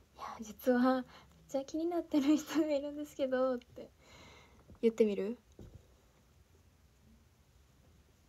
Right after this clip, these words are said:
アンジュさんって言わずに、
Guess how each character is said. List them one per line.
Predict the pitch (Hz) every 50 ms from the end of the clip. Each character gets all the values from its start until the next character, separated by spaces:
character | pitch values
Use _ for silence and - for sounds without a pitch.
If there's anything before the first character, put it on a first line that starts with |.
| - _ _ _ _ _ _ _ - _ _ _ _ _ - - -
ア | - 269
ン | 262 247
ジ | 247
ュ | 226
さ | - 226 214
ん | 202
っ | 190
て | 196 -
言 | 190 202 214
わ | 220 226 226 208
ず | 214 202
に、 | 190 185 185 -